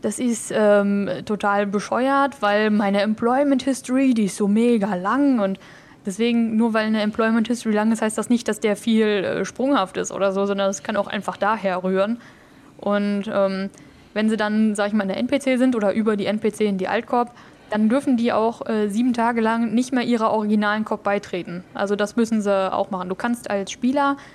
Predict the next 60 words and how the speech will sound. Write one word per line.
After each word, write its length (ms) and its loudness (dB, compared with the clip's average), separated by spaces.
jederzeit 640 0
einer 180 0
Korp 240 -4
beitreten, 540 0
die 180 -4
im 100 2
Krieg 260 -4
ist, 300 0
aber 220 0
wenn 120 2
du 60 2
da 400 0
im 220 0
Krieg 320 -4
rausgehst, 680 -2
hast 220 -2
du 120 -2
so 100 -2
eine 160 2
Sieben-Tage-Sperre. 960 -2
Damit 220 0
du 40 2
halt 120 0
nicht 140 -4
immer, 120 2
„Hä, 200 0
rein, 240 2
raus, 300 0
hihi, 400 0
ich 140 -6
ärgere 280 0
meinen 240 -2
Gegner 320 -2
jetzt, 280 -2
weil 200 -2
jetzt 180 -4
kann 140 -2
er 60 0
mich 160 -2
abschießen 420 0
und 240 -10
jetzt 220 -2
nicht 180 0
mehr.“ 320 0
Und, 240 -2
äh, 220 -2
ich 140 -8
glaub, 220 -4
das 180 -4
ist 140 -4
da 80 0
auch 100 2
so 100 -4
ein 60 -2
bisschen, 220 -4
um 100 -2
das 220 -4
halt 120 -2
zu 120 -6
vermeiden. 720 0